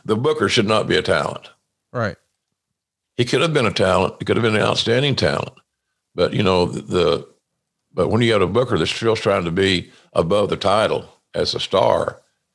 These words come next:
Speaker 1: it, it causes a little bit of a calamity. And then, of course, you know, it affects work in the ring, and you can, you can imagine what it affects and the communication with the decision maker. So I think, and the, my only c-,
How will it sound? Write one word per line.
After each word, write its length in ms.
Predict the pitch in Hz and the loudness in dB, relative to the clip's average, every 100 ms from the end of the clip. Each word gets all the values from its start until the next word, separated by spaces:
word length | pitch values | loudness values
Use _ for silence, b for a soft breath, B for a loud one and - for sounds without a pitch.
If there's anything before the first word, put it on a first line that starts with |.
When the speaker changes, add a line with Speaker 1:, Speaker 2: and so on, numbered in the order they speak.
| _ _ _ _ _ _ | _ _ _ _ _ _
Speaker 1:
it, 240 | 82 - _ _ | -6 -6 _ _
it 160 | 143 - | -8 -4
causes 460 | 110 113 131 117 | 0 0 2 2
a 80 | 104 | 2
little 200 | 98 131 | 2 2
bit 120 | 113 | 0
of 80 | 90 | 0
a 80 | 80 | -2
calamity. 640 | 92 92 117 110 71 - _ _ _ _ _ _ _ _ - | 0 2 2 0 -4 -10 _ _ _ _ _ _ _ _ -6
And 180 | - 90 | -2 0
then, 100 | 101 | 0
of 60 | |
course, 400 | 90 98 95 - | 0 0 2 0
you 80 | 95 | -4
know, 260 | 90 87 87 | 0 2 2
it 120 | 85 | -2
affects 320 | - 95 - | -2 -2 -2
work 320 | 82 110 110 | 0 0 0
in 80 | 92 | -2
the 60 | 85 | 0
ring, 460 | 92 110 110 110 | 2 2 2 0
and 220 | 90 76 - _ _ _ _ _ _ - - | -4 -8 -18 _ _ _ _ _ _ -10 -6
you 100 | - | -2
can, 160 | 107 | 0
you 200 | - 101 | 0 0
can 120 | 139 107 | 2 2
imagine 460 | 110 147 131 85 | 2 2 0 0
what 140 | 85 71 | 0 -2
it 60 | |
affects 520 | - - 64 - - - - - | -4 -6 -6 -8 -14 -16 -18 -18
and 80 | |
the 60 | - | -14
communication 720 | - 101 92 95 92 98 90 | -4 -2 0 0 0 0 -2
with 80 | 82 | -4
the 80 | 85 | -4
decision 500 | 82 104 123 120 78 | -2 0 0 0 -4
maker. 420 | - - - - _ _ _ _ _ _ | -6 -8 -16 -20 _ _ _ _ _ _
So 140 | - 104 | 0 0
I 80 | |
think, 280 | 123 123 104 | 2 0 0
and 120 | 78 | -2
the, 100 | 92 - | -4 0
my 140 | 85 | 0
only 300 | 113 120 85 67 | 2 2 0 -4
c-, 120 | 92 | -10